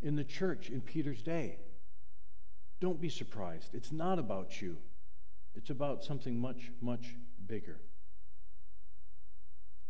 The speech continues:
Before we move on, one more thing.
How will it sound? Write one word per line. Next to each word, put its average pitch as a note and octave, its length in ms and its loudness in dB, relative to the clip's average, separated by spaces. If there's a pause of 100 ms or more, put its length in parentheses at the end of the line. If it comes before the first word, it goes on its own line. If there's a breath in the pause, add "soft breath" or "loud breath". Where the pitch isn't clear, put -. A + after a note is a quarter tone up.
(2500)
Before G#3+ 160 2
we F3+ 60 4
move C3 200 2
on, G#2+ 220 2
one B2+ 120 2
more C3+ 140 2
thing. G2 300 0